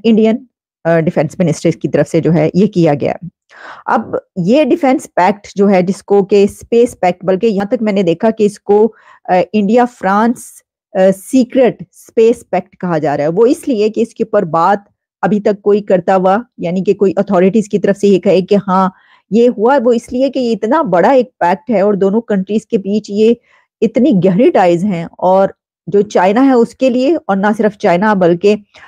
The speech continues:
अ, दोनों countries के जो opponents हैं उनके लिए ये एक बहुत बड़ा धचका है कि इन दो countries ने ये वाला pact sign किया है। फिर ये भी है कि,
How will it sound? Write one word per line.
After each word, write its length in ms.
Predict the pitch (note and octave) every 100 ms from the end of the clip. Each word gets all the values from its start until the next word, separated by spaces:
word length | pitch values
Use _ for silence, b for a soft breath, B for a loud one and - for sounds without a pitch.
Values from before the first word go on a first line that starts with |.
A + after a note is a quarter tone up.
| B B
अ, 140 | G3
दोनों 360 | F3 E3 C4 G#4
countries 420 | F#4 C#4+ A3+ G3+
के 180 | - F#3
जो 220 | F3+ E3+
opponents 600 | - F#3 G#3 G#3 F#3+ -
हैं 100 | -
उनके 280 | A3 C#4+ F4+
लिए 220 | C4+ A#3
ये 240 | A#3 G#3+ G3+
एक 280 | F#3+ F#3+ _
बहुत 480 | F#3+ F3+ C#3+ F3 C4+
बड़ा 260 | F3 F3+ F#3+
धचका 460 | D3+ - - -
है 240 | A#3 F3 F3+
कि 140 | F#3+
इन 260 | G3 G#3 G3
दो 120 | F#3+
countries 420 | F3 E3+ E3 F3 F#3
ने 60 |
ये 160 | F3+ D#3
वाला 200 | D#3 F3 _
pact 180 | E3 E3
sign 260 | - D3+ C#3+
किया 220 | - C3+
है। 80 | B2 - B B B
फिर 120 | D4+
ये 160 | C4 C4+
भी 120 | -
है 220 | D4+ B3
कि, 180 | B3 C4